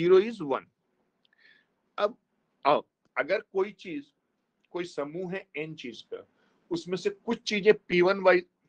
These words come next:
पी वन बार repeat है, कोई चीज पी टू बार है, कोई चीज पी थ्री बार है, तो उसको एन में से एन चीज लेके हम कितनी बार arrange कर सकते हैं? factorial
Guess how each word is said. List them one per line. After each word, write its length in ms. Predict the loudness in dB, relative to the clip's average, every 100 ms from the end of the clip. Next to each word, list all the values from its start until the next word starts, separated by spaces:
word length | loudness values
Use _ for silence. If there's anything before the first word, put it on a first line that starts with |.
| _
पी 120 | -6
वन 240 | -4 -4 -2
बार 220 | 0 -2 -6
repeat 380 | -12 -8 -8 -6
है, 120 | -6
कोई 240 | -6 -10 -10
चीज 240 | -14 -18 _
पी 120 | -14
टू 200 | -8 -2
बार 240 | 4 4 4
है, 120 | -2
कोई 220 | -6 -12
चीज 200 | -12 -20 _
पी 100 | -18
थ्री 260 | -14 -10 -2
बार 280 | 2 2 0
है, 140 | -10 _ -20 _ _ -14
तो 60 | -14
उसको 600 | -12 -16 -14 -6 -6 -8 _ -10
एन 160 | -8 -6
में 220 | -4 -6
से 280 | -4 -8 -8 -6
एन 200 | -6 -6
चीज 280 | -8 -12 -8
लेके 280 | -6 -6 -10
हम 360 | -12 -12 -12 -12
कितनी 300 | -16 -8 4
बार 180 | 6 6
arrange 280 | 4 -2 -4
कर 140 | -8
सकते 360 | -6 -8 _ -6
हैं? 180 | -6 -8 _ _ -14
factorial 560 | -14 -6 -6 0 0